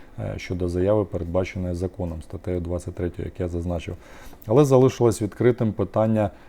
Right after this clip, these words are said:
е, щодо, е, документів, за, з, і чи, е, ким вони засвідчуються, як вони завіряються, в якому виді вони подаються.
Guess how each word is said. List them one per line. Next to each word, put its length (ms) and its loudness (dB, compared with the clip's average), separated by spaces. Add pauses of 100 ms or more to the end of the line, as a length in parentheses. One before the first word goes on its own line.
(140)
е, 240 2
щодо, 1040 4
е, 40 -8
документів, 680 4
за, 300 2
з, 240 -4
і 120 -2
чи, 200 -2
е, 280 4
ким 280 0
вони 240 2
засвідчуються, 800 -2
як 260 0
вони 220 -2
завіряються, 720 -2 (260)
в 60 -4
якому 340 0
виді 260 2
вони 240 0
подаються. 600 0